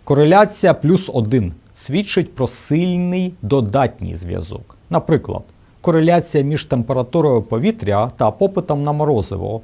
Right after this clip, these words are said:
буде близькою до плюс одиниці. Натомість кореляція мінус один свідчить про сильний від'ємний зв'язок. Прикладом є кореляція між темпами зростання економіки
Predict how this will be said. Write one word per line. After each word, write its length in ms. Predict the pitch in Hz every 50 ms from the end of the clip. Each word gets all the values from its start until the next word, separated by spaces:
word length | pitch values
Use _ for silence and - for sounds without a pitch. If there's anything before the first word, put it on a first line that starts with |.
| -
буде 220 | - 127 127 127 135
близькою 440 | 117 127 123 - - - 135 110 101
до 120 | 95 107
плюс 320 | - - 147 117 - -
одиниці. 600 | 120 117 113 123 143 147 127 95 - - - - - _ _ _ _ _ _ _ - - - - - - - - -
Натомість 560 | 135 151 190 196 - - 160 135 135 131 -
кореляція 680 | - - 143 143 147 151 165 170 165 - - - 151 131
мінус 520 | 120 131 160 202 208 185 123 - - -
один 380 | 104 90 87 98 95 90 101 104
свідчить 540 | - - - 127 143 139 - - 131 -
про 100 | - 127
сильний 500 | 117 - - 151 147 139 131 135 131 123
від'ємний 680 | 107 113 101 87 98 98 127 160 165 151 135 113 101 92
зв'язок. 680 | 78 80 90 90 92 95 90 - - - 98 - - _ _ - - - - _ - -
Прикладом 520 | - 254 254 240 247 220 196 160 170 165 160
є 120 | 170 170
кореляція 600 | 160 - 165 147 147 147 151 147 143 - - 143 131
між 180 | 127 123 -
темпами 420 | - - 143 135 123 - 127 120 117
зростання 640 | 107 120 123 - - - 139 123 120 120 117 110
економіки 720 | 107 110 - 165 196 214 185 135 95 - - - 98 110 127